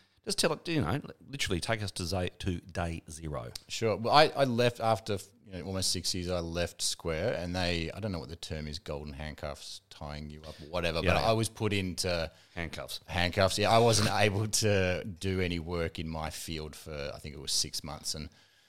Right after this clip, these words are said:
Speaker 2: again, I thought that was a, would be a good thing 'cause I could go out and hang out with my mates and what have you. But turns out your mates have jobs and families and what have you. So
Speaker 1: <laughs>
Speaker 2: I couldn't do that. So I just basically thought, "Well, what's my next move here? What do I do?" So I was very much experienced in innovation, payments,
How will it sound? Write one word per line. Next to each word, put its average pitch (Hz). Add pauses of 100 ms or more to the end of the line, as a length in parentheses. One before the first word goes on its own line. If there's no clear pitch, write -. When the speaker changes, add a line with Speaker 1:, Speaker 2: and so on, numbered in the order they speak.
(180)
Speaker 2:
again, 80
I 85
thought 82
that 78
was 80
a, 82
would 92
be 92
a -
good 113
thing 135
'cause -
I 69
could -
go 90
out 85
and -
hang 90
out 82
with 85
my 90
mates 98
and 95
what 82
have 92
you. 87
But 80
turns 85
out -
your 78
mates 78
have 73
jobs 85
and 69
families 101
and 98
what 104
have 104
you. 104
So 92
Speaker 1:
<laughs> - (380)
Speaker 2:
I 104
couldn't 156
do 143
that. 151
So 131
I 131
just 131
basically 123
thought, 92
"Well, 92
what's 95
my 85
next 85 (100)
move 80
here? 78
What 80
do 80
I 80
do?" 71
So -
I 107
was 117
very 135
much 127
experienced 92
in 82
innovation, 85
payments, 80